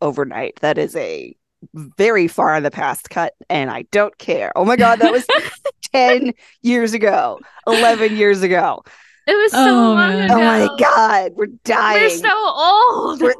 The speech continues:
Speaker 1: aging.
Speaker 2: Uh, I blame Robert Downey Junior for tricking us into thinking that the Mar-, the early Marvel movies were written well, when it was
Speaker 1: <laughs>
Speaker 2: basically all just his delivery.
Speaker 3: Yep.
Speaker 1: <laughs> I just spit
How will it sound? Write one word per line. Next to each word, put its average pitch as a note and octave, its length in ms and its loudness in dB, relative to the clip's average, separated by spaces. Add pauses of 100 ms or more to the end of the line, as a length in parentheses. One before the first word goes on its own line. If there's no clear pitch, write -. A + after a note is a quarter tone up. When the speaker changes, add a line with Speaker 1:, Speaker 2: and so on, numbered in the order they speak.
Speaker 1:
aging. A#3+ 800 2 (360)
Speaker 2:
Uh, G#3+ 420 0
I C4 200 -2
blame A3+ 520 0
Robert F#3+ 260 -2
Downey F#3 300 -8
Junior F3 460 -6
for F#3+ 160 -6
tricking F3+ 420 -4
us F3+ 240 -2
into F#3 260 -2
thinking F3+ 480 -6
that E3+ 180 -4
the F3 60 -8
Mar-, D#3+ 340 -6
the F3+ 140 -4
early F3+ 360 -6
Marvel E3+ 380 -6
movies F3 360 -6
were E3 100 -8
written D#3+ 280 -8
well, E3+ 360 -6 (420)
when A#3+ 140 2
it A3 60 -2
was C#4+ 140 2
Speaker 1:
<laughs> - 20 0
Speaker 2:
basically A3 440 2
all G3+ 200 0
just C#4 200 -6
his G3 260 -4
delivery. G3+ 720 -4 (380)
Speaker 3:
Yep. G#3 400 -8
Speaker 1:
<laughs> - 60 -6 (140)
I D4+ 160 0
just - 400 -2
spit G#4 320 -4